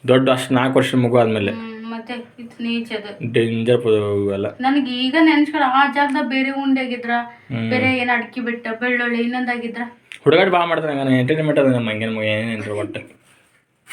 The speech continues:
Speaker 2: ಆಮೇಲೆ ಇವ್ರು ಇಷ್ಟ್ ದೊಡ್ಡವರಾಗಿದ್ರ ಅಂದ್ರೆ ನನಗೆ ಈ ತರ ಅನುಭವ ಆಗಿಲ್ರಿ. ಯಾಕಂದ್ರೆ
Speaker 1: ಹ್ಮ್.
Speaker 2: ಭಾಳ ಹುಷಾರಾಗಿ ನೋಡ್ಕೊಂಡಿನಿ ನಾನು ಅವ್ರನ್ನ. ಕಣ್ಣ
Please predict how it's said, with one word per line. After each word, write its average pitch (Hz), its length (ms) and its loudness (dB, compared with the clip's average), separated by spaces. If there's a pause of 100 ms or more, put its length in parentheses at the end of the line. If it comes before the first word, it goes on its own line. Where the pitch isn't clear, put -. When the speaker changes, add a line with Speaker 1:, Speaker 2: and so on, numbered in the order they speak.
(440)
Speaker 2:
ಆಮೇಲೆ 269 460 -2
ಇವ್ರು 262 200 -4
ಇಷ್ಟ್ 233 160 -12
ದೊಡ್ಡವರಾಗಿದ್ರ 254 520 -2
ಅಂದ್ರೆ 254 220 -4
ನನಗೆ 233 340 -4
ಈ 240 120 -4
ತರ 240 160 -4
ಅನುಭವ 220 260 -4
ಆಗಿಲ್ರಿ. 208 380 -8
ಯಾಕಂದ್ರೆ 226 280 -2
Speaker 1:
ಹ್ಮ್. 220 100 -4
Speaker 2:
ಭಾಳ - 180 0
ಹುಷಾರಾಗಿ 240 460 -2
ನೋಡ್ಕೊಂಡಿನಿ 220 460 -8
ನಾನು 208 240 -6
ಅವ್ರನ್ನ. 196 240 -6 (440)
ಕಣ್ಣ 233 220 0